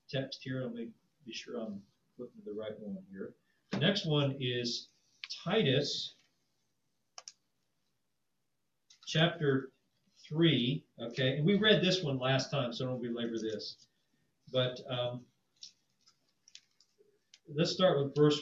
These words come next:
one. It's three three is really the main verse, but, um, you're just writing it down. Again, just listen, okay? "Remind them to be submissive to rulers and authorities." Ooh, you know what we just said? Okay. "To be obedient,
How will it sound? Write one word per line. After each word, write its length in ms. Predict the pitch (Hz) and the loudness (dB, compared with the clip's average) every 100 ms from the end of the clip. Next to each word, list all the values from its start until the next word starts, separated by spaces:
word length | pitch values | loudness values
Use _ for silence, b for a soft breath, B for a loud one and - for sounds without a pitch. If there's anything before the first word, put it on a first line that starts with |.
| - | -2
one. 400 | 143 123 117 117 | -2 -2 -4 -4
It's 300 | 131 - - - | -6 -6 -10 0
three 280 | 175 190 | 2 2
three 280 | 175 170 151 | 2 4 4
is 200 | 127 - 123 | 4 0 -2
really 240 | 143 131 | 2 2
the 100 | 120 | 0
main 260 | 131 131 117 | 0 0 -2
verse, 380 | 123 120 117 - | -4 -4 -6 -8
but, 240 | 110 110 - 113 | -6 -6 -6 -6
um, 160 | 107 - _ - | -8 -12 _ -14
you're 100 | 117 | -12
just 200 | 113 - | -10 -6
writing 200 | 117 113 | -4 -4
it 40 | 113 | -6
down. 140 | 110 B B B _ - | -6 B B B _ -10
Again, 280 | 147 139 139 | 0 2 4
just 180 | 185 - | 2 2
listen, 440 | 151 120 110 107 - - 131 | 2 2 0 -8 -16 -20 -12
okay? 240 | - 139 147 - _ _ _ - | -4 -4 -4 -12 _ _ _ -4
"Remind 460 | 135 151 214 208 | 0 2 2 6
them 160 | 170 165 | 6 6
to 100 | 143 | 4
be 160 | 160 165 | 2 4
submissive 580 | - 131 160 160 170 - | 2 2 2 2 0 -2
to 180 | 139 123 | -4 0
rulers 460 | 143 180 208 208 | 4 6 6 4
and 100 | 196 | -2
authorities." 640 | 202 143 117 110 117 117 - - | -2 -2 -2 -2 -2 -4 -10 -8
Ooh, 300 | 131 - 98 _ _ _ _ _ | -6 -6 -10 _ _ _ _ _
you 80 | 135 | -12
know 60 | 143 | -8
what 140 | 143 | -8
we 80 | 143 | -8
just 200 | - - | -8 -4
said? 300 | 160 165 165 - _ _ _ _ | -2 -2 -4 -10 _ _ _ _
Okay. 220 | 120 135 135 _ _ _ _ _ _ _ _ _ _ - - _ - | -6 -6 -6 _ _ _ _ _ _ _ _ _ _ -20 -20 _ -4
"To 60 | |
be 160 | 131 151 | 4 6
obedient, 580 | 202 196 160 160 233 | 6 6 6 6 2